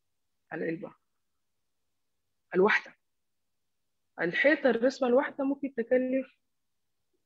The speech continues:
ستمية وتلاتين دولار، لأنه بستخدم فيها تقريبًا تلاتين علبة. أنا حسبتها كده، يعني. فأنت بتتكلم عن كم؟ وأربعين دي كم؟ فوق سبعين ألف دولار، يعني، في مشروع زي ده.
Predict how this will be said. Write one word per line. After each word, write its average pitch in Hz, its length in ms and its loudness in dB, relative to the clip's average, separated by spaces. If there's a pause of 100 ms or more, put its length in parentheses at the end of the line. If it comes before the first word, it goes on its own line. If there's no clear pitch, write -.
(920)
ستمية 202 520 -4
وتلاتين 180 460 -2
دولار، 180 280 2
لأنه 196 260 0
بستخدم 185 440 -6
فيها 180 320 -2 (120)
تقريبًا 170 480 -2
تلاتين 170 340 -4 (100)
علبة. 147 240 -12 (500)
أنا 160 100 0
حسبتها 185 500 -8
كده، 165 240 -14
يعني. - 200 -16 (1040)
فأنت 226 140 -4
بتتكلم 254 340 4
عن 202 160 4
كم؟ 247 240 2
وأربعين 220 440 2
دي 311 80 -2
كم؟ 285 440 -4
فوق 269 200 -4
سبعين 190 400 -2
ألف 185 180 -8
دولار، 165 440 -2
يعني، 151 240 -18 (1600)
في 185 120 -6
مشروع 180 360 0
زي 156 200 -4
ده. - 200 -18